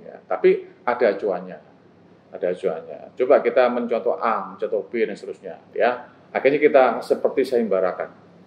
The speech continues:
ya mesti buat konsep delapan ini, kemudian mereka buat gini, gini, gini. Ternyata mereka yang lebih bagus dan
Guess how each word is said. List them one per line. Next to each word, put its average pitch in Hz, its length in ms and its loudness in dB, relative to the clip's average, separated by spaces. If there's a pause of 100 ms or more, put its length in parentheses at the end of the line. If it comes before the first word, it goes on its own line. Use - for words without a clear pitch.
(180)
ya 107 160 0
mesti 131 560 8
buat 104 160 4
konsep 110 320 2
delapan 90 320 2 (160)
ini, 90 240 -10
kemudian 98 320 0
mereka 117 320 4
buat 113 160 6
gini, 92 160 -4
gini, 98 240 -4
gini. 104 160 0 (480)
Ternyata 113 320 4
mereka 147 240 8
yang 120 160 2
lebih 107 160 -2
bagus 92 480 -2
dan 87 240 2